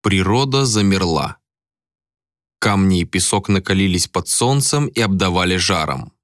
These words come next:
На горизонте в знойном мареве виднелись расплывчатые очертания пологих холмов.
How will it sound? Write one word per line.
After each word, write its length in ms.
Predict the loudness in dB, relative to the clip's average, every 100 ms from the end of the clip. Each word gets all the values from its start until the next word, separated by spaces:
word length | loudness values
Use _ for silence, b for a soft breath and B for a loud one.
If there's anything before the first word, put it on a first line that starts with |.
| _ _ _ B B B _
На 140 | 0
горизонте 640 | 2 0 0 2 0 0 0
в 60 |
знойном 480 | 0 0 0 0 2
мареве 400 | 2 2 2 0
виднелись 580 | 2 2 2 2 2 0
расплывчатые 760 | -2 -2 -2 -2 0 -2 -2 -2
очертания 720 | 0 -2 -2 -2 0 0 0
пологих 560 | 0 0 0 0 -2
холмов. 760 | -2 -2 0 0 0 -2 -8 -14